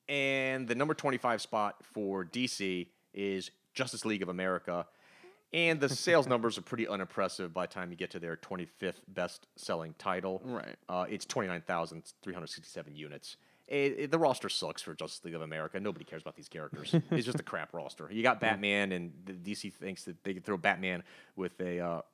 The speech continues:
Speaker 1: roster of garbage characters and people are gonna buy the title. It's, it's, o-, okay. I mean, there you go. You can try that, but it's, it's, it's not working.
Speaker 2: Hmm.
Speaker 1: Um, Marvel's top performer, Steven, number one, Spidey.
Speaker 2: Mm-hmm.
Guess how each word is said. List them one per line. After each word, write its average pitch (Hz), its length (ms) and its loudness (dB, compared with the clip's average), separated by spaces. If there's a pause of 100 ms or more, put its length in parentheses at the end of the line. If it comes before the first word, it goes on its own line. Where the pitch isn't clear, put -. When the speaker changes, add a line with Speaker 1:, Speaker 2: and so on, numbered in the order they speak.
Speaker 1:
roster 92 400 -2
of 85 120 -6
garbage 85 300 -2
characters 87 340 -6
and 85 80 -14
people 90 200 -8
are - 20 -6
gonna 85 120 -6
buy 80 160 -4
the 80 60 -8
title. 80 380 -8 (640)
It's, - 320 -4 (120)
it's, 104 340 -2 (460)
o-, 107 160 -4 (100)
okay. 127 380 0 (180)
I 92 140 -6
mean, 92 260 -8 (300)
there 80 100 -6
you 90 80 -4
go. 113 160 4
You 104 140 2
can 190 100 -2
try 160 220 8
that, 95 240 2
but 90 80 0
it's, - 160 -8
it's, - 240 -10 (180)
it's 90 160 -12
not 73 180 -6
working. 65 260 -16 (840)
Speaker 2:
Hmm. 101 80 -8
Speaker 1:
Um, 80 480 -4 (760)
Marvel's 160 380 10
top 127 200 6
performer, 107 380 -2
Steven, 101 340 -2 (140)
number 95 180 0
one, 85 200 -2 (380)
Spidey. 82 460 0 (260)
Speaker 2:
Mm-hmm. 110 360 2